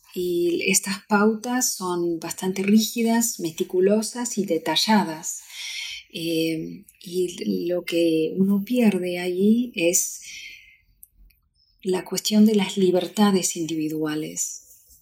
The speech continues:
Por un lado, para el japonés, por ahí la libertad individual no es una cuestión tan cómoda. <laughs> Eh,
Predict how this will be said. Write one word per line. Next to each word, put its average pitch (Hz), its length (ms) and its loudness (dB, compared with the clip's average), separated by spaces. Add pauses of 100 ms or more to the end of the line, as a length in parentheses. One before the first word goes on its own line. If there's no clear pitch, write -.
(440)
Por 185 140 -4
un 190 160 6
lado, 214 340 2
para 175 180 -4
el 160 140 -4
japonés, 185 560 2
por 165 220 -8
ahí 165 260 0
la 175 160 0
libertad 175 580 0
individual 175 760 4
no 165 160 2
es 175 220 -2
una 165 200 -10
cuestión 180 460 -6
tan 160 260 -6
cómoda. 147 760 2
<laughs> - 60 -4 (760)
Eh, 151 720 0